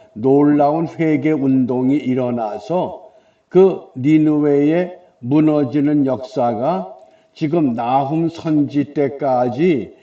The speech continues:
연기된 상황입니다.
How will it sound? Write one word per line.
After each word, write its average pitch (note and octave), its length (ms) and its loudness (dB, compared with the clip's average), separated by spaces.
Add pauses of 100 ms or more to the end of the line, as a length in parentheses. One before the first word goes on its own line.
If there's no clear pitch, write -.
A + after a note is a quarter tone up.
(220)
연기된 C#3 1040 2
상황입니다. A2 1120 -6